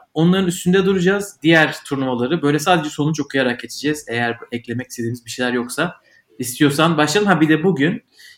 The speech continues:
e, o geçen sene yaptığımız konseptlere geri dönüyoruz. E, beklemede kalın efendim. Haftanın parlayanı, sen neden böylesin?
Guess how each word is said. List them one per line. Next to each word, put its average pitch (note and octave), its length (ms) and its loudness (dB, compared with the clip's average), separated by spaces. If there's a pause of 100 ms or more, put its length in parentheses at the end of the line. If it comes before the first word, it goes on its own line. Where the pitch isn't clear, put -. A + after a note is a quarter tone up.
(100)
e, B2 360 4
o D3 300 4
geçen F3 420 2
sene C#3+ 540 0
yaptığımız C#3 460 -2
konseptlere D#3 520 0
geri E3 200 4
dönüyoruz. C#3+ 600 0 (300)
E, A2+ 260 -4
beklemede C#3 420 -2
kalın B2+ 220 -4
efendim. A2+ 240 -6
Haftanın C#3+ 420 -2
parlayanı, B2+ 640 -2
sen B2+ 240 0
neden B2 320 2
böylesin? A2+ 560 -2